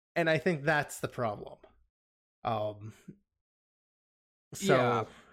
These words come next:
Speaker 2: One thing I do wonder, though, looking at these images, is they look like they could be images taken in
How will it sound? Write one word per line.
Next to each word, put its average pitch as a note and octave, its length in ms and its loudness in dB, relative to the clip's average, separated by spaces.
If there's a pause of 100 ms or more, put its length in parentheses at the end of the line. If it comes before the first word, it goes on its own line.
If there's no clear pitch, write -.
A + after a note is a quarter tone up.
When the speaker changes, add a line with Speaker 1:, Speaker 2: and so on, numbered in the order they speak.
(640)
Speaker 2:
One C3 320 -4
thing G#3 180 -2
I D#3 60 0
do A#2+ 160 0
wonder, A2 280 0
though, F#2 160 -2
looking F#2+ 300 -4
at F#2 80 -8
these F2+ 200 -10
images, F2 440 -10
is F2+ 240 -10
they G2+ 160 -4
look A2+ 240 -6
like C3+ 200 -2
they G2+ 120 -2
could G2 320 -4
be F2+ 440 -6 (180)
images F#2 460 -6
taken F2+ 560 -4
in F#2 360 -4